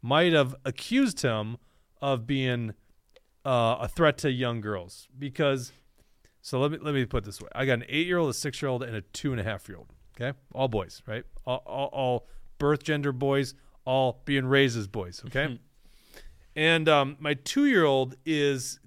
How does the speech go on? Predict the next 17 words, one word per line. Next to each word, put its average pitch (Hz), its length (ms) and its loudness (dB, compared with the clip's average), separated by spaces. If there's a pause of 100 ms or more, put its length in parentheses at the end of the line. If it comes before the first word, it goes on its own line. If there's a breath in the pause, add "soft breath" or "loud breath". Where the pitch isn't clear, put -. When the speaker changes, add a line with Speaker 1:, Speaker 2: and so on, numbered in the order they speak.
(100)
Speaker 1:
grabbing 208 480 0
onto 208 220 -2
this 147 200 -6
girl 123 440 -2
in 98 80 -6
the 98 60 -12
pool. 104 520 -8
She - 160 -10
might 196 300 -2
have 208 80 -8
been 160 280 -4
slightly 190 460 -8
older, 196 420 -2 (240 soft breath)
but 196 120 -12
not 247 140 -2
much 254 220 -4
bigger. 156 420 0